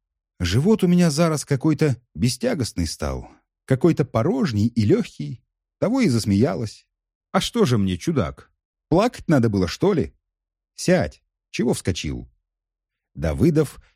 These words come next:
нехотя повиновался. «Как же теперь быть с ней? Придется это как-нибудь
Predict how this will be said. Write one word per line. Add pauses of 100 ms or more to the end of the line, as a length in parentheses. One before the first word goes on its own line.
(120)
нехотя
повиновался. (1300)
«Как
же
теперь
быть
с
ней? (840)
Придется (120)
это
как-нибудь